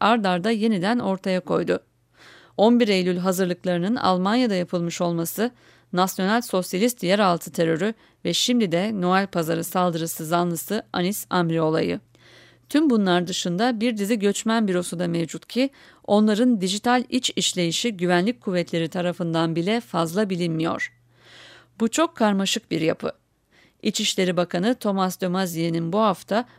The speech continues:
bunu değiştirmek için bir başlangıç yapmasına ise birçok eyaletten şiddetli itiraz sesleri geldi.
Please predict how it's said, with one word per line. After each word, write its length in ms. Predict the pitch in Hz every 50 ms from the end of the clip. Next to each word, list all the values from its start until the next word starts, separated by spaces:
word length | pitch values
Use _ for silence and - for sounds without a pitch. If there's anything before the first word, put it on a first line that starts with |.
| _ - -
bunu 220 | 185 196 233 220
değiştirmek 580 | 202 180 180 175 - - 190 190 226 247 240 -
için 260 | 185 - 247 254 226
bir 180 | 226 220 208 170
başlangıç 640 | 175 180 175 - - 180 180 202 247 262 - -
yapmasına 520 | 175 - - - 175 165 - - 175 165
ise 320 | 165 170 - - 220 240 247 - - - - _ _ -
birçok 400 | 180 226 247 233 - 190 175 -
eyaletten 680 | 170 165 165 165 165 160 160 - - 180 185 220 240 247 -
şiddetli 640 | - - - 220 185 160 175 160 160 - - 208
itiraz 520 | 226 - - 180 170 - 180 185 180 180 -
sesleri 440 | - - 160 - - - - 233
geldi. 380 | - 170 175 170 180 175 - -